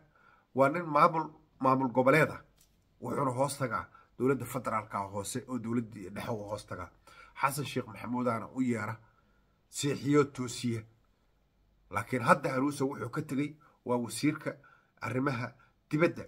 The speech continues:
oo international ah, oo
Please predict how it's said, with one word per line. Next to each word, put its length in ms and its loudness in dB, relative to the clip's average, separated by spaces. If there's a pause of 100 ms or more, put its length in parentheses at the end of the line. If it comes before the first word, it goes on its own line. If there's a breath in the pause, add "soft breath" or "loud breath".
(1400)
oo 220 4
international 720 2
ah, 100 -10 (260)
oo 200 -16